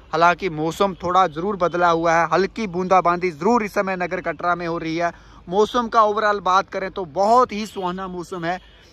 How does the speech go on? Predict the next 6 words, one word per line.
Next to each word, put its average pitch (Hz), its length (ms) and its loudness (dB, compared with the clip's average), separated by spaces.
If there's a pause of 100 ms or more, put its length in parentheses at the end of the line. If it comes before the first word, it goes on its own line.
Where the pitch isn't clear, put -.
(140)
सुबह 254 340 2
सुबह 233 360 2
हेलीकॉप्टर 220 520 -2
की 220 160 -12
सेवा 196 400 -4 (320)
कुछ 240 280 -4